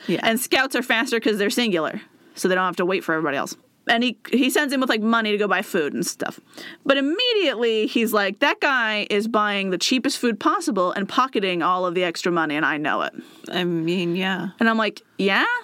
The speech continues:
Speaker 2: Like, haven't you ever had your parents be like, 'Here's twenty bucks, like, get some food'?" And so
Speaker 1: Mm-hmm.
Speaker 2: then you, like, when you go on a trip or something, or if you, like, are supposed to order a pizza or whatever,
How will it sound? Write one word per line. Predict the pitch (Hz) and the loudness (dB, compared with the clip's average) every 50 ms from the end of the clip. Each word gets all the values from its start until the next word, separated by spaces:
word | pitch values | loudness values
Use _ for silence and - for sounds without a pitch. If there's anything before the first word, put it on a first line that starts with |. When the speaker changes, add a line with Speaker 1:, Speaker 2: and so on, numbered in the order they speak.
| - - | -4 -2
Speaker 2:
Like, | - 269 262 - 320 | 0 0 2 2 0
haven't | 311 339 427 466 330 | 0 0 0 0 0
you | 311 311 294 | 2 2 2
ever | 285 277 269 285 | 0 0 0 0
had | 339 285 285 254 | 0 0 0 0
your | 233 226 | 0 0
parents | 226 247 262 214 220 226 233 226 220 - | 0 2 2 2 4 2 2 2 0 0
be | - 226 214 | 0 0 2
like, | 202 196 196 196 - | 2 2 0 0 0
'Here's | - 262 254 339 | 0 2 2 0
twenty | - - 269 262 269 269 | 0 0 0 0 2 2
bucks, | 240 294 285 - - - - - - | 2 0 0 -2 -4 -8 -6 -2 0
like, | 240 311 - - | 0 0 2 0
get | - 220 208 - | 0 0 0 0
some | - 254 240 | 0 0 0
food'?" | 247 - 269 269 262 247 233 226 208 | 2 2 0 2 2 2 2 0 0
And | - 202 226 220 | 0 0 0 2
so | 220 220 | 2 2
Speaker 1:
Mm-hmm. | 208 190 | 2 2
Speaker 2:
then | 202 202 202 | 2 0 0
you, | 190 196 202 196 196 196 196 196 202 - | 2 2 2 2 2 2 0 0 0 0
like, | - 190 - | -2 0 0
when | 208 208 | 0 0
you | 202 196 | 2 2
go | 196 | 2
on | 190 190 180 | 2 2 0
a | 175 | 0
trip | - - 185 185 | 0 0 0 0
or | - 196 | 0 0
something, | 202 - 196 190 - 190 190 190 185 185 185 | 0 0 0 0 0 0 0 0 0 0 0
or | 175 170 | 0 -2
if | 175 - | -2 0
you, | 185 175 175 | 0 0 0
like, | 165 160 165 - | 0 -2 -2 -2
are | - 202 | -4 -2
supposed | - 196 202 | -2 -2 -2
to | 202 | 0
order | - 185 180 180 180 | 0 0 0 0 0
a | 170 | -2
pizza | - 208 185 175 - 202 | -2 -2 -4 -2 0 0
or | 190 190 | 0 2
whatever, | 190 190 190 185 | 0 0 0 -2